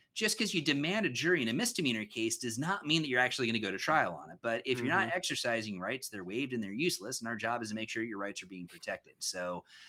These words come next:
Speaker 1: we'll
Speaker 2: Right.
Speaker 1: frequently demand juries in misdemeanor cases just to preserve that, um, which does bug judges sometimes.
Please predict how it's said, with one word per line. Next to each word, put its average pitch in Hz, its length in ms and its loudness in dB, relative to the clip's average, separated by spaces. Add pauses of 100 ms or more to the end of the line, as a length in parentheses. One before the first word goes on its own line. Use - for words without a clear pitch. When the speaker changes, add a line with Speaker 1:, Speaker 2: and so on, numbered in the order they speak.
(120)
Speaker 1:
we'll 165 240 8
Speaker 2:
Right. - 60 -8
Speaker 1:
frequently 220 380 4
demand 127 540 4
juries 120 360 2
in 120 80 0
misdemeanor 127 400 0
cases 110 400 -2
just 143 280 2
to 120 80 -8
preserve 120 560 0
that, 92 360 0 (560)
um, 107 380 4
which 131 280 0
does 180 300 4
bug 147 380 4
judges 117 500 2
sometimes. 85 840 -6